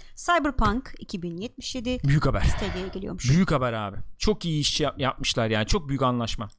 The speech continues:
Speaker 1: Çok büyük anlaşma. Düşünsene bir de şeymiş.
Speaker 2: Ne?
Speaker 1: Ekskluzif. Sırf oraya geliyor. <laughs>
Speaker 2: Ama şöyle bir şey söyleyebiliriz. Ee, R T X olacak mı, çalışacak mı bilmiyorum ama, e, Cyberpunk gibi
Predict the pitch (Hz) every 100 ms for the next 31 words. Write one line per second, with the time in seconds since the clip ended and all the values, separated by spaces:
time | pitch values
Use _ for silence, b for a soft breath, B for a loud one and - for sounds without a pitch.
0 | - - 202 - 185 - 170 165 - -
1 | 180 _ _ _ _ B B 262 285 262
2 | 185 196 208 185 - - - - _ _
3 | _ - 104 208 214 - 190 175 - 240
4 | - - 185 233 214 285 - 302 - 311
5 | - 370 370 - 285 B B B 190 196
6 | 220 202 165 147 147 - 135 127 120 120
7 | 165 - 123 123 123 120 120 139 143 -
8 | 180 - 170 156 139 151 - - 147 -
9 | 117 120 117 156 127 101 104 165 175 139
10 | 120 - _ _ _ _ _ 135 135 135
11 | 131 - 175 147 - - 151 - 120 113
12 | 139